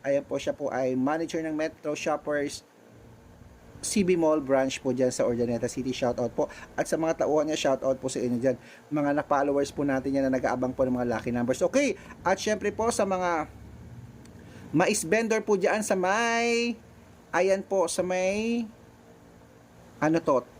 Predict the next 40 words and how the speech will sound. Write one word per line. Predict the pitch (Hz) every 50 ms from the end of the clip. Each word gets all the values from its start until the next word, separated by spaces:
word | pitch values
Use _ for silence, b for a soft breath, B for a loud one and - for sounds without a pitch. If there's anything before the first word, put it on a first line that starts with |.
| - - - - - - - - - - - - - -
Paniki | - 220 214 226 214 - 262 262
Tarlac. | - 233 220 208 208 226 220 214
Ayan | - 208 208 208
po, | 214
sa | 208 -
mga | 214 208 208 208 208
nagtitinda | 208 202 - 202 202 202
po | 202 208
ng | 202 202 196
mga | 196 196 190
mais | 190 190 - 175 175 -
dyan. | 165 151 185 202 202
Hello | 190 196 190 196 196
po, | 196 - 202
shout | 208 202 - 190 185 - 170
out | 196
po | 190 -
sa | 185 - 196
inyo | 185 185 190
dyan. | 170 156 180 202 208 185 143 B B B B B B
Sa | - - 185
mga | 170 175 175 175 175 - 180
mais | 180 175 160 180 - 165
vendor | 160 170 165 165 165 160
po | 165 - 165 160
dyan, | 151 160 151 156
sa | 151 - 147 143
mga, | 147 143 143 139 131 131 B B B B B B
sa | - - - 151
mga | 147 147 147 143 139 135 131 131 127 127 127 123 123 123 123 120 117 117 113 113 113 113 - -
Paniki | 147 147 147 - 151 135
Tarlac | - 139 135 135 135 131
na | - 135 131 131
yan. | 131
Hello | 139 139 139 139 139
po, | - 139
maraming | 131 131 131 127 131 135
salamat | 131 - 131 131 131 131 127 -
po, | - 127
Tarlac. | - 127 123 123 139 160 165 170 -